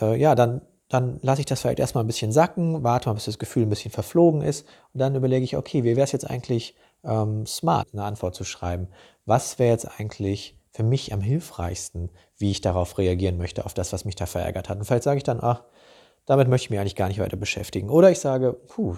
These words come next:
das ist schon was, das möchte ich auf jeden Fall klären." Und, ähm, das sind alles Dinge, die da noch hinten dranhängen. Ja, ich habe in dieser Podcast-Folge darüber gesprochen,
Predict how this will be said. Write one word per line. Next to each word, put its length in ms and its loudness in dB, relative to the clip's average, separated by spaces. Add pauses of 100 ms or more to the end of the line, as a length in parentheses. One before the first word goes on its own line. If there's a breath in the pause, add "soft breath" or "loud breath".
das 280 -8
ist 180 -12
schon 180 -6
was, 260 -2
das 180 -8
möchte 180 -6
ich 100 -4
auf 120 -6
jeden 140 0
Fall 180 0
klären." 320 -2 (640 soft breath)
Und, 360 -2
ähm, 420 -2 (500)
das 180 2
sind 120 0
alles 360 2
Dinge, 360 4 (180)
die 80 0
da 100 0
noch 160 -2
hinten 240 0
dranhängen. 460 0
Ja, 160 -6
ich 140 -6
habe 140 2
in 60 2
dieser 180 0
Podcast-Folge 680 0
darüber 300 -2
gesprochen, 580 -6